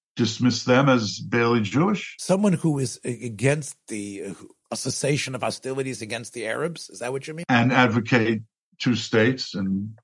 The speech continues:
Speaker 1: et cetera, et cetera, yes.
Speaker 2: To me, that is not beyond the pale.
Speaker 1: Let me tell you a Rabbi Riskin saying, okay? And this might be a good, a good siyum.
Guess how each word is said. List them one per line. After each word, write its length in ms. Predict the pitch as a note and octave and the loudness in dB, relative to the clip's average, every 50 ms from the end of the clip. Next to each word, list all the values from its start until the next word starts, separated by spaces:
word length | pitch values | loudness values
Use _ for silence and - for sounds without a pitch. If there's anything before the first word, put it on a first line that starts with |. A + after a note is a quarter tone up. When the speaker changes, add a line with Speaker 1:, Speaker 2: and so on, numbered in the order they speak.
| _ - | _ -12
Speaker 1:
et 80 | A2+ G#2+ | -10 -4
cetera, 320 | - - G#2+ G#2 G#2 G2+ | 2 2 4 4 6 4
et 80 | G2 - | 2 2
cetera, 360 | - G#2 F2+ F2 G#2 B2 A#2 | 0 0 0 2 2 2 2
yes. 320 | G2 F#2+ G#2 G#2+ G#2+ - - _ - - | 2 0 0 -2 -4 -6 -14 _ -8 -2
Speaker 2:
To 80 | - D3 | 0 2
me, 160 | D#3+ E3+ E3 | 4 4 4
that 240 | C3+ C#3+ C#3 C3+ C3+ | 4 4 2 2 0
is 140 | C3+ B2+ - | -2 -6 -4
not 220 | C3 C3 B2 - | -4 -4 -4 -4
beyond 320 | - A2+ G#2 G2 F#2+ G2 F#2+ | -6 -6 -6 -6 -6 -6 -8
the 60 | F2+ | -10
pale. 340 | - - - - - - _ - | -10 -12 -18 -18 -18 -18 _ 2
Speaker 1:
Let 120 | - D3 D#3+ | 4 6 8
me 120 | E3+ D#3+ | 8 6
tell 200 | - - D3 C#3+ | 6 6 6 6
you 220 | C#3 C3 C3 B2 B2 - | 6 6 4 4 2 2
a 160 | C3+ B2 B2 | 2 4 4
Rabbi 320 | A#2 A#2+ A#2 A2+ A2 A2+ | 6 4 4 4 4 4
Riskin 720 | A2+ A2 A2 B2+ B2 B2 - - - A#2+ A2 G#2 G2+ F#2+ - _ | 2 4 4 2 2 0 0 -2 0 0 2 2 0 -2 -4 _
saying, 560 | - - - B2+ A2+ G#2 F#2 F2 E2 E2+ F2 - | -12 -6 0 2 2 2 2 0 -2 -6 -6 -6
okay? 440 | G#2+ G#2+ G2+ G#2 - A#2 A2+ A2 A2 A2 - - - - - | -4 -4 -2 0 0 0 2 2 0 -2 -4 -12 -12 -6 0
And 120 | A2+ A#2+ | 4 4
this 160 | B2+ A#2+ - | 4 4 4
might 220 | - C3+ B2 B2 - | 4 4 4 4 4
be 120 | C3+ A#2+ | 4 4
a 140 | A2+ A2+ A2+ | 4 4 2
good, 340 | G#2 B2+ B2+ B2 B2 - C3 | 2 4 4 4 2 2 -2
a 60 | B2+ | -2
good 160 | G#2+ B2+ B2 | 0 0 0
siyum. 520 | A#2 - - - C#3+ C3 A#2 G#2 G2 F2 | 0 -2 -4 -2 0 2 2 2 0 -2